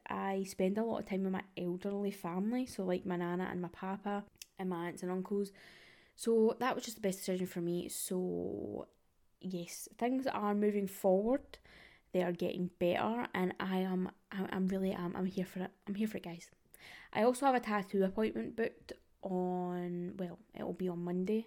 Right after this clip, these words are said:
I am recording this on Tuesday. So this coming Monday, I have a tattoo appointment, which I am ecstatic about. I cannot wait to be sitting in that chair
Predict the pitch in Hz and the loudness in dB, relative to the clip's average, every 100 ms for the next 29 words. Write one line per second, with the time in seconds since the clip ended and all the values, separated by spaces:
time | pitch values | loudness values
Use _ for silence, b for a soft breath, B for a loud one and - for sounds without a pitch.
0 | - _ - 180 175 175 180 - 180 175 | -6 _ -6 -2 -2 -2 -4 -4 -4 -4
1 | 175 180 - 180 175 - - 185 185 185 | -4 -8 -8 -6 -6 -8 -6 -6 -4 -6
2 | 208 B B B B B - 208 202 - | -6 B B B B B 4 6 4 2
3 | 220 220 - 208 202 202 208 220 233 196 | 0 0 2 2 4 4 4 2 2 0
4 | 185 180 180 180 180 185 185 185 185 214 | 2 2 0 -4 -2 -4 -2 0 0 0
5 | 254 247 196 190 - - 190 190 180 185 | -2 -4 -4 -4 -6 -10 -4 -2 0 -4
6 | - 185 - - - - 180 180 - 220 | -4 -4 -4 -8 -6 -4 -6 -4 -6 -6
7 | - - - 185 180 185 - - - B | -10 -20 -8 -6 -4 -6 -10 -14 -18 B
8 | B B B B - 185 185 - 190 190 | B B B B -2 0 0 0 0 0
9 | 196 180 185 - - - 190 185 - 185 | -2 2 2 2 -6 -6 -4 -4 -6 -6
10 | - 214 190 185 180 - - - 185 190 | -6 -4 -2 0 0 -4 -10 -6 -4 -4